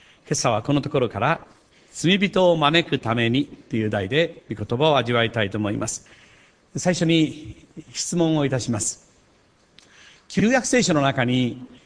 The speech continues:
契約の箱という神様の箱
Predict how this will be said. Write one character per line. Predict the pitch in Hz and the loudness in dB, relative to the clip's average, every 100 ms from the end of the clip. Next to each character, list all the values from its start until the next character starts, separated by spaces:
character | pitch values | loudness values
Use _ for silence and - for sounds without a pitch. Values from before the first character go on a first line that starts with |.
| - | -18
契 | - 233 254 | -2 2 4
約 | 240 226 208 | 2 2 2
の | 196 | 2
箱 | 147 151 - 156 - - _ _ _ _ - | 2 -4 0 -2 -2 -20 _ _ _ _ 0
と | |
い | 160 147 123 | 4 4 2
う | - - - - | -4 -18 -20 -4
神 | 214 196 | -2 0
様 | 139 120 | 0 0
の | 117 | -2
箱 | 110 - 147 185 175 | -4 -4 0 0 0